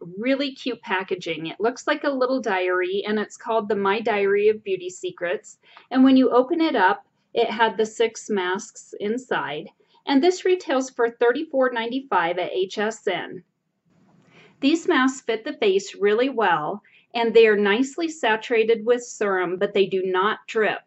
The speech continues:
So you do not need to lay down for the fifteen to twenty minutes that you wear them. You can be up doing dishes or doing whatever you need to be doing.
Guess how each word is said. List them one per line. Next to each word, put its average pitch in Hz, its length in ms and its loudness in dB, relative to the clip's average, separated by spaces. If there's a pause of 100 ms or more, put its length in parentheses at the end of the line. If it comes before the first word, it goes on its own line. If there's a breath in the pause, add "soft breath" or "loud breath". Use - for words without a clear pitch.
(460)
So - 120 -4
you 269 200 2
do 339 120 2
not 247 320 2
need 247 240 -2
to 247 120 2
lay 202 200 4
down 190 400 -2
for 208 160 -4
the 185 100 -4
fifteen 214 520 -6
to 254 100 -6
twenty 214 320 -4
minutes 202 400 -4
that 208 180 0
you 220 100 -4
wear 180 220 0
them. 180 180 -4
You 226 200 0
can 294 160 -2
be 262 180 2
up 202 240 -2
doing 220 340 2
dishes 196 560 -2
or 185 120 0
doing 196 360 0
whatever 190 280 -2
you 202 160 -2
need 185 220 -2
to 214 60 -10
be 233 140 -10
doing. 208 540 0